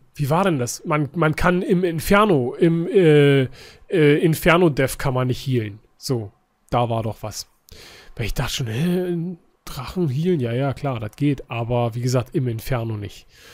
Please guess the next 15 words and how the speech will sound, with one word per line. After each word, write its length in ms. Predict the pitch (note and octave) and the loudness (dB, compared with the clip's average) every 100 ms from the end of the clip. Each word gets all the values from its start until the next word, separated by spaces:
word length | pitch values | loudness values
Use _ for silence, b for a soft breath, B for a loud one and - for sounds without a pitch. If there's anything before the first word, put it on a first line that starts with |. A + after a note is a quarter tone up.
| B B B B B B - | B B B B B B -4
Das 680 | D3 C#3 F#3 A#3+ - F#3 | 2 6 6 4 2 2
will 160 | F#3 A3+ | 4 4
dann 200 | A3+ A3 | 4 4
leider 340 | F3+ F#3 G#3+ | 4 4 2
nicht. 800 | A3+ D#3+ G#2 - - - - - _ _ _ _ _ _ _ _ _ _ _ _ - | 0 0 -2 -10 -20 -20 -20 -20 _ _ _ _ _ _ _ _ _ _ _ _ -10
Sehr 360 | A#2+ B2 D#3+ | -4 4 4
geil 220 | F3+ F3+ E3+ | 6 6 6
aufgeräumt, 600 | F3 - A#3+ E3+ C#3+ C3 | 4 2 0 2 2 2
würde 140 | C3+ | 0
ich 100 | B2+ | 0
sagen. 400 | C3 B2+ E3 A#3+ _ _ _ _ _ _ _ _ _ _ _ _ | 0 0 0 -6 _ _ _ _ _ _ _ _ _ _ _ _
Na 160 | F#3 | 0
komm, 240 | - D#3 D3 | 4 4 6
Luftabwehr, 480 | D#3 - C#3 C3+ A#2 | 4 2 0 0 2
komm. 340 | E3 C#3 | 2 2